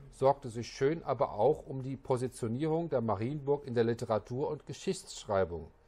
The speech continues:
Er beauftragte Historiker und Kunsthistoriker mit wissenschaftlichen Studien zur Architektur und Geschichte der Burg sowie des Deutschen Ordens und ließ alles publizieren. So erschienen auf Schöns Initiative hin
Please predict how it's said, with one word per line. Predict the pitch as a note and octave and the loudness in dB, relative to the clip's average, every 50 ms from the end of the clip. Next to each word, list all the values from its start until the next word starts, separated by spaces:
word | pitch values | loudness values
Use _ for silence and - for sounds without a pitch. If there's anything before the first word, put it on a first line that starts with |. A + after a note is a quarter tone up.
| _ _ _ - _ - - - | _ _ _ -20 _ -20 -10 -4
Er | - A#2 | -2 0
beauftragte | G#2+ B2+ A2 D3 E3 D#3 - - - D3 C#3 - - C3+ | 0 2 4 6 4 4 4 2 2 2 2 2 0 -2
Historiker | A#2+ A#2 - - - D3 D#3 E3+ E3+ D#3+ D#3 C#3+ | -2 -4 -4 -2 0 2 4 4 2 2 2 0
und | B2+ A#2+ A2+ | 0 0 -4
Kunsthistoriker | - - F3+ E3+ - - E3+ D3 - - D#3+ D#3 D3 C#3 C3+ B2+ | -4 -4 -4 -4 -6 -10 -12 -12 -4 0 2 2 2 2 2 0
mit | A#2+ A2+ - - | -2 -2 -4 -6
wissenschaftlichen | C#3+ D3 - - C3+ - - C#3+ A#2 - - - A#2 - - | -8 -8 -8 -10 -10 -6 -4 -6 -6 -6 -8 -14 -14 -14 -14
Studien | - - - - C3+ D#3 F#3 F3 F3+ F#3 G3 F#3+ F#3+ - - - - - | -16 -14 -8 -6 -2 -2 -2 0 0 0 0 0 -4 -10 -18 -20 -20 -16
zur | - - - | -12 -8 -4
Architektur | - C3+ C#3+ - C#3 C#3+ C3+ - - D#3+ D#3+ | -4 -4 -4 -2 -2 -2 -2 -2 -2 -2 -2
und | D#3+ D#3+ | -2 -2
Geschichte | - - - - C3+ B2+ - - C#3+ | -6 -6 -6 -6 -8 -8 -6 -2 2
der | C#3+ B2+ | 2 2
Burg | A2 G#2+ C3 D#3 F#3+ F#3+ - - - - - - - - - - - | 4 6 6 6 6 4 2 -4 -20 -20 -20 -20 -20 -20 -20 -8 -2
sowie | - C#3 C#3 | -2 0 0
des | C#3+ D#3+ - - | 0 0 0 2
Deutschen | - B2 A#2+ A#2 - A#2+ G#2+ | 4 4 4 4 0 -4 -6
Ordens | - F2+ G#2 A#2+ C3+ D3+ F3 F#3+ - - - - - - - - | -2 0 2 2 2 0 -2 -6 -10 -12 -20 -20 -20 -20 -18 -14
und | C3 G2 G#2 | -12 -8 -4
ließ | C#3+ F3 E3 - - - | -4 -4 -4 -6 -8 -6
alles | - A2+ A#2 D3 D3+ - | -2 -2 0 -2 -2 -4
publizieren. | - - C3+ - - F3 - - - B2 G#2+ G2 D#2+ D#2 D#2 D#2+ - _ _ _ - - - - _ _ _ - | -8 -10 -8 -6 -6 -6 -6 -6 -4 -2 -2 -2 -2 -4 -10 -16 -18 _ _ _ -20 -20 -20 -20 _ _ _ -8
So | - C3 | -4 -2
erschienen | B2+ A2 - - E3 F3+ F#3 F#3+ F3 | -2 -2 -2 -4 -4 -2 -2 -2 -2
auf | C#3+ B2 - - | -4 -4 -4 -4
Schöns | - C3 C3 B2+ B2 - - | -2 0 0 0 -2 -6 -10
Initiative | - A#2+ G#2+ G2+ - - G#2 - - D3+ D#3+ D3 D3+ | -6 -6 -6 -6 -6 -8 -10 -8 -6 -8 -6 -4 -2
hin | C3+ C#3 D3 D3 C#3 | -2 -2 -2 -4 -6